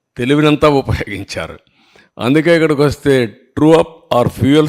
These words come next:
surcharge అన్నాడు, ఐదు వేల ఎనిమిది వందల ఎనభై ఆరు కోట్లు వేశారు. True up charges అన్నారు,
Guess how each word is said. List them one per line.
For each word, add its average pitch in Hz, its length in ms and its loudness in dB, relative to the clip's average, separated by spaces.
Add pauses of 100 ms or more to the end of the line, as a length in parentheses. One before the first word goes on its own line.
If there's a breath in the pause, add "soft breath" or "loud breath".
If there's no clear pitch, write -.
surcharge 110 560 -4
అన్నాడు, 90 340 -8 (680)
ఐదు 143 280 2
వేల 147 260 2
ఎనిమిది 139 200 0
వందల 131 120 -2
ఎనభై 120 200 0
ఆరు 110 140 -2
కోట్లు 104 340 -4
వేశారు. 78 380 -12 (880)
True 156 280 6
up 170 100 -2 (160)
charges 139 540 2
అన్నారు, 95 360 -4